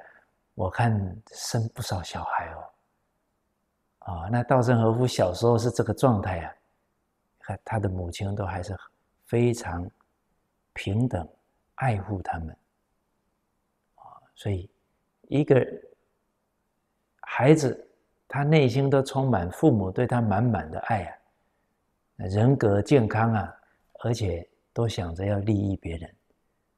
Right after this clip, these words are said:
所以他有利他的思想。好，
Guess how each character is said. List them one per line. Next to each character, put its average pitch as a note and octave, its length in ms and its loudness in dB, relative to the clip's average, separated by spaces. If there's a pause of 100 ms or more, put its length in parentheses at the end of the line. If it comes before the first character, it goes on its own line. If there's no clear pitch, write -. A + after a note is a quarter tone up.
(480)
所 - 140 -8
以 F#2 40 -6
他 G2+ 140 -4
有 F2 140 -2
利 G2 320 2
他 F#2 300 -6
的 - 160 -10 (580)
思 - 220 -8
想。 - 180 -12 (2750)
好， - 220 -18